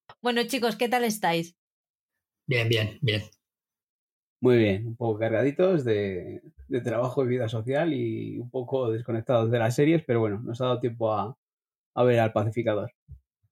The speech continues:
Speaker 1: Yo he terminado hace veinte, veinte minutos antes de empezar a, de conectarme aquí, o sea que la tengo fresquita y tengo el cerebro frito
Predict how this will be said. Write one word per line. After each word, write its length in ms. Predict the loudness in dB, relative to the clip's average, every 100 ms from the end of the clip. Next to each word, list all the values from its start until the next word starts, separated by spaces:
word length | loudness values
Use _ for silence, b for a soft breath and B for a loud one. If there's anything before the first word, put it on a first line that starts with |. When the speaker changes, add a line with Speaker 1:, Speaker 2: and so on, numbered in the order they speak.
| _ _ -4
Speaker 1:
Yo 200 | 0 0
he 120 | 0
terminado 440 | 0 0 0 0
hace 380 | 0 2 2 0
veinte, 640 | 0 0 2 2 2 2 2
veinte 320 | 0 0 0
minutos 400 | 0 0 0 0
antes 280 | 0 0 0
de 80 | 0
empezar 480 | 0 0 0 0 2
a, 140 | 0
de 160 | -2 -2
conectarme 600 | 0 -2 -2 0 2 2
aquí, 320 | 0 -2 -2
o 140 | -2 0
sea 280 | 0 0
que 600 | 0 0 2 0 0 -4 -10 _
la 280 | -2 0 0
tengo 300 | -2 0 -2
fresquita 760 | 0 -2 -2 -4 0 0 0 -4
y 360 | -2 0 2 2
tengo 260 | 0 0
el 60 | -2
cerebro 400 | -2 0 0 -2
frito 560 | -2 -4 0 -2 -2